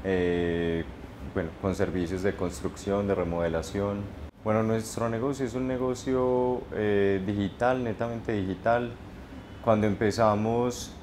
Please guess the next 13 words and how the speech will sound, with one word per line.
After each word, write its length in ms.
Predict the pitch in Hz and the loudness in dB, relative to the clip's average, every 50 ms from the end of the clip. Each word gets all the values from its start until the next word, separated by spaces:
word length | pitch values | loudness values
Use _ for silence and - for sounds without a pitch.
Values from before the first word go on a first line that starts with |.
| - - | -6 -2
empezamos 720 | 104 107 98 - 107 98 90 104 101 101 101 104 110 107 | -2 -2 0 2 0 2 2 2 2 2 2 0 -4 -4
con 220 | - - 117 107 104 | -2 0 2 2 2
un 160 | 101 101 98 | 2 0 0
plan 400 | 98 117 117 117 113 113 113 107 - | 0 2 2 2 2 2 0 -2 -2
que 60 | 127 | 0
era 240 | 117 113 113 110 - | 2 2 2 0 0
completamente 720 | - 107 95 101 101 95 92 - 107 110 113 110 104 113 | -2 -4 -2 0 0 0 2 0 0 0 0 0 -2 0
gratuito, 640 | 95 98 92 92 - - 123 127 131 113 - 127 113 | 2 2 2 2 0 0 0 0 0 0 -2 -2 -2
entonces 400 | 107 92 107 95 90 101 98 - | -2 -2 -2 -2 -2 -4 -4 -2
permitíamos 720 | - 107 101 101 95 - - 98 92 95 107 110 101 107 | -2 0 2 0 0 2 2 2 2 2 0 -2 0 0
a 40 | 101 | 2
las 200 | 92 90 - - | 2 2 2 0
personas, 840 | - 101 90 87 - 104 95 92 92 95 101 110 110 - - - | -2 -2 -2 -2 0 0 0 0 0 -2 -2 -4 -6 -8 -12 -14